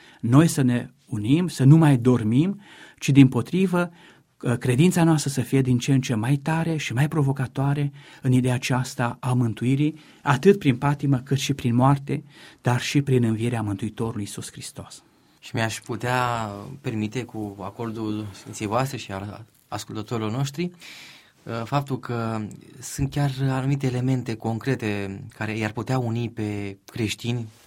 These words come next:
Speaker 2: ortodoxi, catolici și alții, să se apropie de o dată de prăznuire a Paștilor, gândindu-ne că se poate calcula în ce duminică a înviat atunci, în acel an, Mântuitorul Hristos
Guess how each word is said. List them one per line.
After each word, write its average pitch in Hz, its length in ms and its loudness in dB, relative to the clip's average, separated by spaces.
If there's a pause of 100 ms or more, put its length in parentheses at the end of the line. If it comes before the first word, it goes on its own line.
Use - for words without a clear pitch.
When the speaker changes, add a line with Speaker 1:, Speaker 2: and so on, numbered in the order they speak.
(280)
Speaker 2:
ortodoxi, 113 480 -4
catolici 110 600 -4 (140)
și - 160 -6
alții, 110 400 -2 (500)
să 131 520 0
se 120 140 -4
apropie 143 300 -2
de 113 80 -2
o 113 60 0 (240)
dată 131 280 4
de 110 120 0
prăznuire 113 720 0
a 101 100 2
Paștilor, 139 500 -2
gândindu-ne 135 480 0
că 135 120 -4
se 135 120 -4
poate 139 500 0 (100)
calcula 135 720 2
în 120 180 -6
ce 139 140 0
duminică 123 440 0
a 107 60 4
înviat 104 320 2
atunci, 104 380 -4
în 110 80 -6
acel 104 340 -6
an, 110 260 0
Mântuitorul 104 540 -6
Hristos 170 440 -8